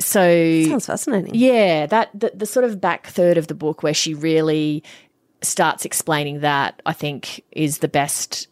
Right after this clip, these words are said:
Speaker 1: part of it. Um, the other book that I read, and this is my
Speaker 2: God,
Speaker 1: last
Speaker 2: you're
Speaker 1: thing.
Speaker 2: smashing through it.
Speaker 1: I am, is The Forgotten Waltz by Anne Enright, which you told me to
Speaker 2: Oh,
Speaker 1: read
Speaker 2: yeah.
Speaker 1: ages
Speaker 2: Yeah, yeah,
Speaker 1: ago.
Speaker 2: yeah.
Speaker 1: Um, <sighs> wow.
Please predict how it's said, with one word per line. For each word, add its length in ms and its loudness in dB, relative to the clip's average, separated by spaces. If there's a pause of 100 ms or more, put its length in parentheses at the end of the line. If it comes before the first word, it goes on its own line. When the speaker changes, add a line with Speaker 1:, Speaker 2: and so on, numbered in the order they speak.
Speaker 1:
part 260 -2
of 100 -6
it. 200 -4 (420)
Um, 380 0
the 160 0
other 100 2
book 220 -8
that 100 0
I 80 4
read, 320 0
and 100 -4
this 160 -4
is 120 -8
my 100 -4
Speaker 2:
God, 80 -2 (120)
Speaker 1:
last 120 -2
Speaker 2:
you're 160 2
Speaker 1:
thing. 140 -4
Speaker 2:
smashing 500 0
through 200 2
it. 260 2
Speaker 1:
I 140 0
am, 340 -2
is 480 0
The 120 -10
Forgotten 360 -2
Waltz 260 -2
by 200 -2
Anne 240 -6
Enright, 380 -8
which 160 -12
you 80 -12
told 220 -10
me 80 -14
to 100 -2
Speaker 2:
Oh, 40 4
Speaker 1:
read 120 0
Speaker 2:
yeah. 320 2
Speaker 1:
ages 320 2
Speaker 2:
Yeah, 140 4
yeah, 280 2
Speaker 1:
ago. 100 -6 (480)
Speaker 2:
yeah. 340 4
Speaker 1:
Um, 560 -2 (960)
<sighs> 480 -8
wow. 600 -4